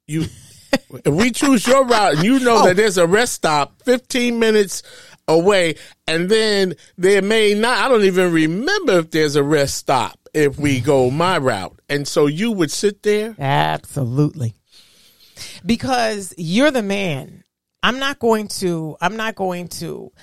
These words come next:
Speaker 2: um, belittle your decision. I'm not gonna take away anything from you by saying, "No, no, no, let's go this way. This,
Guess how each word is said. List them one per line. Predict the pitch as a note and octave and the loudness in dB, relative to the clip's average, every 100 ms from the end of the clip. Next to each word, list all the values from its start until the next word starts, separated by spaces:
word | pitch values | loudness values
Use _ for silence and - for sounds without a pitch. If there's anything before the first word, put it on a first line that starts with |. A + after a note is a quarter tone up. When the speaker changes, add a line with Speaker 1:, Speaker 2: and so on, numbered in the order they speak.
| _ _ _ | _ _ _
Speaker 2:
um, | E3 - D3+ - - _ _ _ _ _ _ F3 D#3+ | -4 -2 -6 -12 -20 _ _ _ _ _ _ -20 -2
belittle | G3 G3+ G#3 F#3 - - _ _ | -2 0 0 -2 -6 -12 _ _
your | D#3 G3+ | -2 -2
decision. | F#3 F3+ G3 F3 C#3+ - | 0 -4 -4 -4 -6 -12
I'm | - G3 | -6 -4
not | A3 | -4
gonna | A#3+ G3+ E3 | -6 -6 -6
take | - A3 G#3 | -6 -6 -4
away | F3 D#3 F#3 D#3+ D#3 | -2 2 2 2 -2
anything | F3 F#3 F3 - E3+ D#3 | -4 -2 -2 -4 -4 -4
from | - F3 E3+ E3 | -4 -4 -2 0
you | C#3+ C#3 | -2 -2
by | B2 D3 | 0 0
saying, | D3 F3 D#3+ D3 | 0 -2 -4 -6
"No, | G#3 E4 | -8 -6
no, | E4 | -6
no, | D4+ C4+ | -6 -6
let's | C4+ - | -6 0
go | D4 | 2
this | C4+ B3+ | 2 -2
way. | F#3 | -6
This, | G#3+ | -6